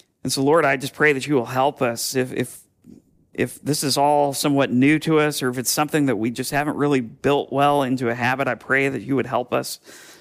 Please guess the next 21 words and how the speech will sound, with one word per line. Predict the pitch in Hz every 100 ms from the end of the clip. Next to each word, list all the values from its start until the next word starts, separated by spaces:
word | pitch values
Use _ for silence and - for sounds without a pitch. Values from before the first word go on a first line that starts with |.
| _ _
to | -
do | 123 110
that. | 117 107 - _ _ _ _ _ _ _ _ _ -
I |
pray | 113 - 147 147
that | 123 113 139
you | 147
would | 120 73 - - _ _ _ _ _
help | 131 147 147
us | 135 110 -
to, | - 135 120 113 110 107 - -
uh, | 131
find | - 135 147 160
that | 139 -
time. | 143 135 143 123 113 135 _ _ _ _ _ _ _ _ _ _ _ _ _ _ _ _ _ _ _
But | 143
also | 143 175 175 147
for | 135
those | 151 160 -
who | 143 135
have, | 123 -